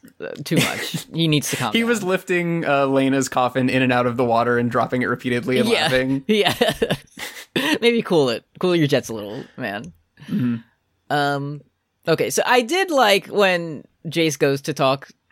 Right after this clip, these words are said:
Speaker 2: It's
Speaker 1: to
Speaker 2: cute.
Speaker 1: the girls and doesn't know what to say, and they just, like, hold his hand.
Speaker 2: It's
Speaker 1: Uh,
Speaker 2: kinda, it's, we get a little Robin Brand moment, but it's babies. They,
Speaker 1: Yes,
Speaker 2: they
Speaker 1: it
Speaker 2: silently
Speaker 1: is.
Speaker 2: hold hands, and they
Speaker 1: Mm-hmm.
Speaker 2: c-,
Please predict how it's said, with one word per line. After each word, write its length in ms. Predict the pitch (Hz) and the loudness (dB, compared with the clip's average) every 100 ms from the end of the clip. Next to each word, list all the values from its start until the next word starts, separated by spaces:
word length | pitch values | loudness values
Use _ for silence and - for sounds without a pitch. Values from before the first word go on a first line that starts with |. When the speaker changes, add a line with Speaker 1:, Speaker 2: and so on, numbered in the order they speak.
| _ | _
Speaker 2:
It's 140 | 165 165 | -2 0
Speaker 1:
to 80 | 156 | 2
Speaker 2:
cute. 120 | 147 | 4
Speaker 1:
the 40 | 139 | 4
girls 400 | 147 147 160 - - | 4 2 0 -4 -2
and 320 | 147 135 113 | -2 -2 0
doesn't 260 | 135 123 | 0 2
know 80 | 135 | 0
what 120 | 127 | 0
to 80 | 117 | -2
say, 220 | 113 117 | -2 0
and 260 | 127 120 120 | 0 -2 -6
they 140 | 92 | -6
just, 140 | 101 113 | -6 -6
like, 120 | 107 | -6
hold 180 | 113 110 | -6 -6
his 120 | 120 | -6
hand. 360 | 113 107 123 147 | -6 -6 -4 -2
Speaker 2:
It's 140 | 196 | -2
Speaker 1:
Uh, 40 | 208 | 0
Speaker 2:
kinda, 280 | 247 233 202 | 0 0 -2
it's, 200 | 196 - | -2 -4
we 200 | 196 208 | -2 0
get 160 | 220 | 2
a 60 | 220 | 2
little 240 | 226 214 | 2 2
Robin 340 | 208 208 202 196 | 2 0 0 -2
Brand 240 | 190 196 | 0 0
moment, 340 | 180 131 117 98 | 0 -2 -4 -4
but 140 | 120 | -4
it's 140 | 123 | -4
babies. 500 | - 135 135 120 113 | 0 0 0 -4 -10
They, 160 | - 117 | -6 -2
Speaker 1:
Yes, 100 | 127 | 0
Speaker 2:
they 100 | 127 | 0
Speaker 1:
it 80 | 127 | 0
Speaker 2:
silently 360 | 123 131 120 127 | 2 2 2 0
Speaker 1:
is. 60 | |
Speaker 2:
hold 160 | 127 120 | 2 2
hands, 460 | 120 117 117 120 120 | 0 0 -2 -2 -2
and 120 | 113 | -2
they 60 | 113 | -2
Speaker 1:
Mm-hmm. 160 | |
Speaker 2:
c-, 60 | 107 | -4